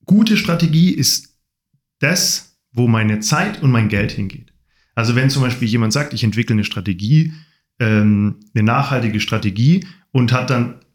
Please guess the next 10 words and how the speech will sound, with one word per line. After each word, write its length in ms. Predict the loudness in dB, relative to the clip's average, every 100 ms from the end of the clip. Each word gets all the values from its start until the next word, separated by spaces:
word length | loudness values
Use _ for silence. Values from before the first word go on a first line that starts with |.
| -8
auch 380 | -6 -6 -10 0
in 160 | 2
einem 240 | 4 2 2
Unternehmen 400 | 2 2 2 2
von 260 | 0 -4 -6 _ _ -8
zehntausend, 680 | 0 2 2 2 0 0 -2
zwanzigtausend 480 | -2 -2 -2 0 0
Mitarbeiter 400 | 0 -2 -4 -4
zwei 300 | -2 0 2
Leute, 580 | 2 0 0 -2 -2